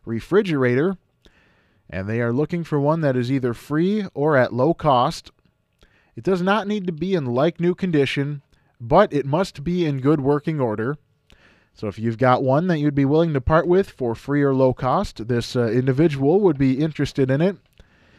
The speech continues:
And the phone number there, if you can help out with either item, is six one two, three eight one, seven four seven two. That number again, six one two,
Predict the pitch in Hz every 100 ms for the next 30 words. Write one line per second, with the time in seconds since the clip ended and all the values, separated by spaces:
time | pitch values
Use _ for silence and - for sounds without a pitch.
0 | _ _ - 110 117 180 190 185 185 185
1 | 165 180 226 208 156 156 135 139 139 147
2 | 143 120 170 180 151 117 120 123 131 127
3 | _ _ _ _ 123 110 - 214 214 -
4 | 190 220 190 175 147 147 156 - _ _
5 | _ _ - - 131 156 196 147 156 175
6 | 147 139 135 147 147 _ _ _ _ _
7 | - - 175 220 220 - 185 160 147 165
8 | 160 _ - 151 156 196 170 139 104 82
9 | 87 _ _ _ _ _ _ _ 101 98
10 | 127 131 127 123 135 175 202 - 170 -
11 | 156 151 147 180 202 220